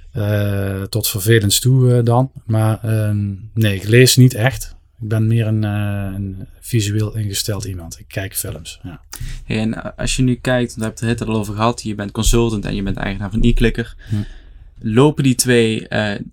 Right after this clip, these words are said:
Speaker 2: constant door elkaar heen? Of heb je echt een, een, een, ja, gestructureerde planning van, "Oké, die dagen ben ik beschikbaar voor e-clicker of die momenten en de rest ben ik gewoon," ja.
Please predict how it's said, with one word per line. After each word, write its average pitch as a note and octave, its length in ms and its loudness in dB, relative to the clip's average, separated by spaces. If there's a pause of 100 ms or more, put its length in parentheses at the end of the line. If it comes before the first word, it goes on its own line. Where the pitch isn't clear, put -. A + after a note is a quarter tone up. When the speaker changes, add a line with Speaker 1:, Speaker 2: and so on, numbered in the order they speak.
Speaker 2:
constant B2+ 320 0
door A2 100 2
elkaar G#2 200 0
heen? C3 340 0
Of B2+ 100 -2
heb A#2+ 220 -2
je B2 80 2
echt - 320 -2
een, G#2+ 240 0
een, A2 200 0
een, G#2 360 -6
ja, G#2 240 -2
gestructureerde A2+ 580 0
planning A2 300 2
van, A2 100 -2
"Oké, F#2+ 280 -2 (160)
die A#2 140 4
dagen G#2 380 2
ben G#2+ 100 0
ik G#2 100 2
beschikbaar - 320 -4
voor - 120 -10
e-clicker A2+ 580 -4
of G2+ 100 -10
die G#2 120 2
momenten G#2 600 2
en G2 120 0
de G2 80 0
rest G2 360 -4
ben G2 140 -2
ik G2 100 -4
gewoon," F#2+ 320 -4 (300)
ja. - 140 0